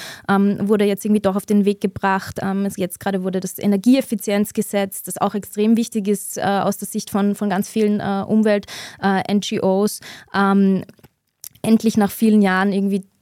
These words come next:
doch eben auf den Weg gebracht. Das ist jetzt gerade nochmal diese milliardenschwere Teuerungshilfe für Unternehmen verkündet worden. Also,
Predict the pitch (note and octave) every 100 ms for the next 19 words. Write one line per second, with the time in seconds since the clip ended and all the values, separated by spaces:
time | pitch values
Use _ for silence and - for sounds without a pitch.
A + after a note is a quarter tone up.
0 | _ - G#3 - G3+ G3 - G#3 G3+ G3
1 | G3+ F#3 F#3+ - F#3+ G3 G3 - G3 G3
2 | F#3 G3+ G3+ G3 G3 F#3+ F#3+ F#3+ G3 G3+
3 | F#3+ F3 - G#3+ G#3+ - G3+ - G3+ G3+
4 | - - G#3 G#3 G#3+ - - G#3 G3+ G3
5 | G3 G#3+ G3+ G#3 G#3+ G3+ G#3+ G#3+ A3+ A#3
6 | A3+ G#3 A3 A3 G#3 G3+ G#3 G#3 - -
7 | - - - G#3+ A3 G#3